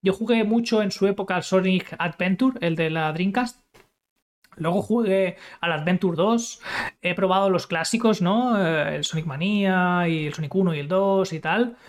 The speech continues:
pero hacía siglos que no compraba. Me compré, recuerdo, uno de PlayStation dos, me decepcionó muchísimo, me decepcionó muchísimo ese juego, no recuerdo cuál era,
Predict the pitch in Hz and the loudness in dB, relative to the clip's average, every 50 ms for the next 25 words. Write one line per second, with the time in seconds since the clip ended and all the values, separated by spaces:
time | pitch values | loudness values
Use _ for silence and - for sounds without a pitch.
0 | - - _ _ _ - 202 196 190 190 180 175 139 - - 175 180 190 196 190 | -20 -20 _ _ _ -4 -2 0 2 2 2 0 -2 -2 -2 -2 0 0 0 0
1 | 180 - - - - 180 180 190 208 214 214 214 - 175 160 160 180 165 170 165 | -2 -4 -4 -2 0 0 2 2 4 2 2 2 0 -2 -2 0 -2 0 0 0
2 | 160 160 156 151 165 156 147 185 208 220 262 262 254 262 254 240 233 220 233 233 | 0 0 -2 -2 -4 -4 -2 0 0 2 2 2 2 2 2 2 2 2 2 2
3 | 233 226 214 208 196 196 202 202 202 196 - - - - 190 - - 190 175 175 | 2 2 2 0 0 0 0 0 2 2 2 0 0 -2 -4 0 0 2 2 2
4 | 160 151 147 147 147 190 208 220 226 226 - 180 170 165 147 160 - - 151 147 | 2 0 -2 0 2 2 2 2 2 0 0 0 2 2 0 0 -2 -4 -2 0
5 | 165 180 185 156 - - 190 190 - - 160 156 165 196 - _ - 185 151 151 | 0 2 0 0 2 0 0 0 0 -2 -2 -2 -2 -4 -6 _ -2 0 0 2
6 | 135 135 - - 151 139 156 165 175 180 160 - - - 214 - - - - - | 0 -2 -2 -4 -2 0 2 2 2 2 2 0 0 0 2 2 0 0 0 2
7 | 180 175 170 165 156 160 135 - 175 170 170 170 180 202 214 220 202 185 170 156 | 2 2 2 2 0 0 0 0 2 2 2 2 0 0 0 0 2 2 2 0
8 | 170 147 151 156 151 147 143 - | 0 -2 -2 -2 -2 -4 -6 -8